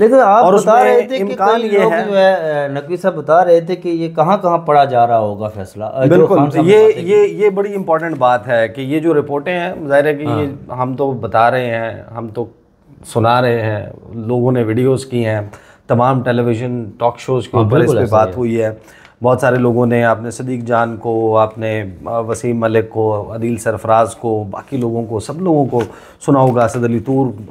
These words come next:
Speaker 2: अ, मतीउल्लाह जान, ये
Speaker 1: हाँ।
Speaker 2: तमाम लोग जो हैं जो इसके ऊपर गुफ्तगू करते हैं सुप्रीम कोर्ट के मामलात पर,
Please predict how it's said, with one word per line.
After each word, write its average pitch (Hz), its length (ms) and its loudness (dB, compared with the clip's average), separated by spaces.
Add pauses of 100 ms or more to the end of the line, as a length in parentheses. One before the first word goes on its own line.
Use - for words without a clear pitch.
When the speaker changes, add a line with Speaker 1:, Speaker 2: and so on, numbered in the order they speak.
(280)
Speaker 2:
अ, 110 140 -8
मतीउल्लाह 117 440 0
जान, 123 360 0
ये 120 80 -6
Speaker 1:
हाँ। 123 100 -4
Speaker 2:
तमाम 208 240 2
लोग 185 180 2
जो 147 100 2
हैं 143 140 2
जो 135 80 -6
इसके 131 180 -6
ऊपर 131 200 -4
गुफ्तगू 131 340 -6
करते 127 300 -4
हैं 131 80 0
सुप्रीम 120 340 -4
कोर्ट 110 200 0
के 120 80 -6
मामलात 107 520 0
पर, 120 120 0